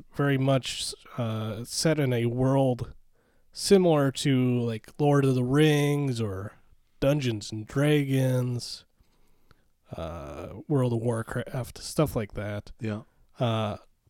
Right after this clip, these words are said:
Speaker 1: but I, I liked how they took that world and they said, "Well, what would happen if they had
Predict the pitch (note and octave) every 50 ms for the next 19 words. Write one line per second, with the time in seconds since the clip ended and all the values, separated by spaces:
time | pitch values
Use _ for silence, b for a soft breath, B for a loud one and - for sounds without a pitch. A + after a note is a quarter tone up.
0 | _ _ _ - D3 D3+ D#3 D3+ C3+ - _ _ _ _ _ - D3 D3+ D3 C#3
1 | C#3+ C#3+ D3+ E3 F#3+ G#3+ G3+ - - - - - - _ _ _ _ _ _ -
2 | - - - - - C3 C3+ C3+ C3 B2 - - - D#3+ - - - - - -
3 | _ - C3 B2+ C#3 C#3+ D#3 E3+ - - C3+ C3 B2+ C#3 C#3 C3+ B2+ B2 A#2+ A#2
4 | A2+ A#2 - - - _ _ _ _ _ _ _ - - C3 C3 B2+ B2+ B2+ B2+
5 | B2+ A#2+ - D3+ C#3+ C3 B2+ B2+ C#3 C#3+ C#3 C#3+ D#3+ F3 E3+ D#3+ C#3 E3 E3 D3+
6 | C#3 C3+ D3 D3+ D3+ C#3+ - C#3+ C3 B2+ B2 B2 A#2+ - - C3 B2+ B2 B2 B2
7 | B2+ B2 B2 B2 B2 A#2 A2+ A#2+ A2